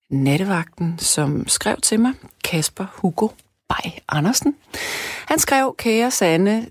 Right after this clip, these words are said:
du skal bare lige vide, at det her billede af, øh, Julietta, syvogtredive år, det florerer på Tinder." Jeg kunne ikke engang gå ind og se det selv, fordi jeg ikke har nogen Tinder-profil. Men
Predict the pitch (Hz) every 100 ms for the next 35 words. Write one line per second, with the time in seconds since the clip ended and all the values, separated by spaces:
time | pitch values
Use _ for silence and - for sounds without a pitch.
0 | - _ _ 202 190 - 170 156 156 156
1 | 156 185 220 233 151 - 151 156 147 -
2 | - 151 156 180 165 135 135 - - _
3 | _ _ 143 123 - - 175 165 165 165
4 | - 214 202 _ _ _ _ - - 226
5 | 202 - - 139 - 240 254 - - _
6 | _ _ 190 196 196 - 190 175 135 -
7 | 165 - - 156 156 123 123 131 - _
8 | _ _ _ _ _ _ _ _ - -
9 | 185 262 294 220 240 - - 131 233 233
10 | - - - - 151 143 - - 131 147
11 | - 147 123 147 151 147 - - _ _
12 | _ _ _ _ _ _ _ _ _ -
13 | 160 135